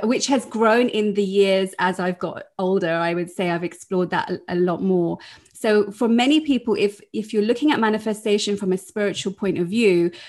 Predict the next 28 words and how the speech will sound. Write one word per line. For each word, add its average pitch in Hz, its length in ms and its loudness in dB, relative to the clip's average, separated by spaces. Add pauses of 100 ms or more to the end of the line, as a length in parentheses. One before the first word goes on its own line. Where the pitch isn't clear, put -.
(180)
we're 196 240 4
thinking 202 400 0
about 185 340 0
the 185 120 -2
universe, 214 800 0
whether 185 160 0
you're 175 160 0
thinking 180 360 -4
about 175 360 -4
God, 220 260 2
if 202 160 0
that - 140 -4
aligns 208 500 0
with 190 140 2
your, 175 320 -4
your 185 220 -2
value 214 420 2
system, 208 640 -4 (380)
then 214 360 2 (260)
when 220 200 4
we 226 100 2
think 277 240 0
about 269 240 2
manifestation, 214 840 0
we're 190 140 2
thinking 226 400 0
about 185 280 2
how 208 600 0